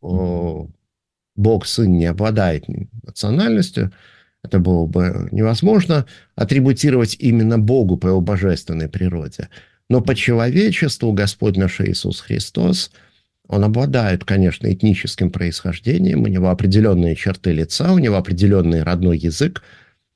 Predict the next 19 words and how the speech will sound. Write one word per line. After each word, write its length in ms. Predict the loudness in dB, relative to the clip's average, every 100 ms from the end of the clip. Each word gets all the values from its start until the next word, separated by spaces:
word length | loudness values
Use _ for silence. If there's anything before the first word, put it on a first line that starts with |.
| _
он, 400 | -6 -2 0 2
э, 420 | 0 0 -2 -4 -4
принадлежит 480 | 0 4 4 2 0
к 60 |
определённому 640 | -2 -4 0 2 2 0 -2
народу, 460 | -2 0 2 2 0
этот 240 | 0 0
народ 260 | 0 -2 -2
еврейский. 640 | 0 0 -2 -6 -14 -20 _ _ _ _ _ _ _ _
То 60 | -6
есть 140 | 0
мы 80 | 4
можем 360 | 6 4 2 2
говорить 340 | 2 0 0
о 40 | -2
том, 160 | -2
что 160 | -2 0
Бог 240 | 2 0
еврей, 480 | -2 0 2 0 -2